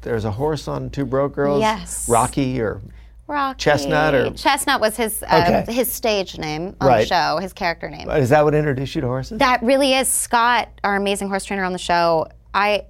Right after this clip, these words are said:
Speaker 2: I just started to notice that when the horse was on the show, I felt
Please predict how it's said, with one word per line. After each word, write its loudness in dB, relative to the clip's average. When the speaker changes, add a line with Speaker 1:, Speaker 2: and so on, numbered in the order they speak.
Speaker 2:
I 2
just -4
started -2
to -2
notice 0
that 0
when 0
the -2
horse -2
was -6
on -2
the -6
show, -2
I 0
felt -4